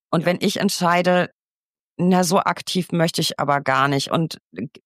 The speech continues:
Speaker 1: Schmerzensgeld, Schadensersatz ist mir auch alles egal. Ich will einfach, dass das vorbei ist.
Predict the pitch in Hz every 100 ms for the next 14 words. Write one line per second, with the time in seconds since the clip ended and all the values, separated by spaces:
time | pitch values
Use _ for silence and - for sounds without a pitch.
0 | _ _ _ - - 180 185 165 - 160
1 | 170 175 160 156 147 - - 165 165 -
2 | 170 165 160 139 - - - 160 156 151
3 | - 147 170 151 170 165 180